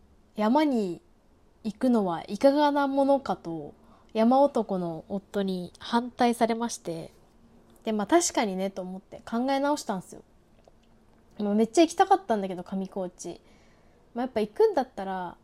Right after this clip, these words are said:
まあ、景色がいいでおなじみの上高地ですし、まあ、コンディションのいい上高地で景観を楽しみたい気持ちも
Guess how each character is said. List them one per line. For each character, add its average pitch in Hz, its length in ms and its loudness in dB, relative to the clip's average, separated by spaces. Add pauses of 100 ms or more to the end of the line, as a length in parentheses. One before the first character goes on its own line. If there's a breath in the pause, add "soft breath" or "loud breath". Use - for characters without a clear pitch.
(600)
ま 220 140 -2
あ、 196 40 -6
景 330 140 6
色 269 240 -4
が 214 140 2
い 226 120 2
い 202 40 -2
で 202 60 -2
お 190 80 -2
な 202 140 -2
じ 214 140 -2
み 208 100 0
の 208 80 -2
上 208 240 -4
高 220 240 -2
地 190 100 -12
で 165 120 -14
す - 100 -18
し、 175 460 -12 (480 soft breath)
ま 214 80 -8
あ、 - 20 -10
コ 277 160 2
ン 277 80 2
デ 277 80 2
ィ - 20 0
シ 285 120 0
ョ 277 60 2
ン 269 100 -4
の 269 100 -2
い 277 220 0
い 170 40 -6
上 214 300 -4
高 214 220 -2
地 208 180 -10
で 262 380 2
景 220 180 -2
観 220 180 -4
を 214 80 -2
楽 226 200 -2
し 240 120 -4
み 233 120 0
た 233 160 -2
い 202 80 -4
気 - 100 -14
持 175 140 -10
ち - 120 -14
も 165 300 -10